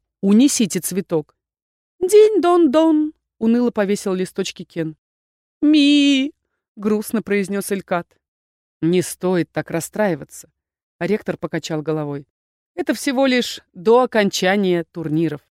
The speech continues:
Потом Алькентирус снова вернётся к вам. Увы, я ничем не могу помочь. Слишком напряжённая ситуация в институте».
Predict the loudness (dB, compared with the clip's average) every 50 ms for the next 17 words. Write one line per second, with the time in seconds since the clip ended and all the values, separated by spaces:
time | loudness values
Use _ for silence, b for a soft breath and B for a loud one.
0 | _ _ _ _ _ _ _ -2 0 0 2 4 4 4 4 2 2 2 2 2
1 | 2 2 0 2 0 -2 -2 -2 -2 0 0 2 0 2 2 2 2 2 2 0
2 | -2 -2 -4 -10 -14 -12 -8 -8 -8 -8 -8 -12 _ _ _ _ _ _ -4 -2
3 | 0 0 0 0 -2 0 2 2 4 4 4 4 2 0 -2 0 2 2 2 2
4 | 2 2 2 0 -2 -2 -4 -2 -2 -2 -2 -4 -6 -8 -12 -18 _ _ _ _
5 | _ -2 0 2 2 2 4 4 6 6 6 4 4 2 2 2 2 2 4 4
6 | 2 0 -2 -4 -4 -2 0 2 2 2 0 -2 -6 -4 -4 -4 -6 -6 -8 -10
7 | -8 -8 -10 -12 -12 -14 -20 -20